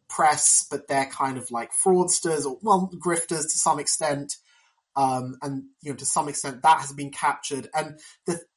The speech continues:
you know, the thing is, the regime is allowed to exert influence on which opposition politicians and which opposition journalists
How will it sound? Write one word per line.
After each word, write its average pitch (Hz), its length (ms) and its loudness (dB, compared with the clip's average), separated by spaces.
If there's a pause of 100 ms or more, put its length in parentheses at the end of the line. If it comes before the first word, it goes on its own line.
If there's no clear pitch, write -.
(140)
you 165 100 -6
know, 139 80 -2
the 151 100 -8
thing 247 280 2
is, 196 180 8
the 170 100 2
regime 170 540 2
is 190 100 4
allowed 170 540 6 (140)
to 143 420 -2
exert 147 540 0
influence 143 920 0
on 135 460 0 (800)
which - 840 -2 (400)
opposition 147 600 2
politicians 131 800 -6
and 131 180 -6
which 156 360 -2
opposition 131 480 -4
journalists 135 800 -2